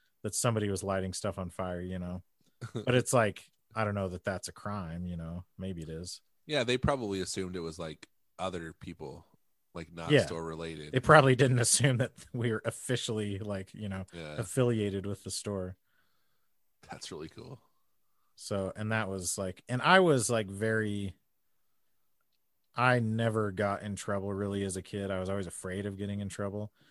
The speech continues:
Speaker 1: So
Speaker 2: Mm.
Speaker 1: I was kind of freaking out. I was like, "Man, they're gonna freaking,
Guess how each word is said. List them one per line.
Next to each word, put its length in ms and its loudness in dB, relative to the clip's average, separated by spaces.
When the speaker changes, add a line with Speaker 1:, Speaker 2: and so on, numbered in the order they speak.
Speaker 1:
So 120 -4
Speaker 2:
Mm. 80 -4
Speaker 1:
I 140 6
was 160 2
kind 180 -2
of 100 -6
freaking 300 -6
out. 220 -6
I 640 -18
was 80 -16
like, 140 -12
"Man, 240 0
they're 100 0
gonna 160 0
freaking, 360 -2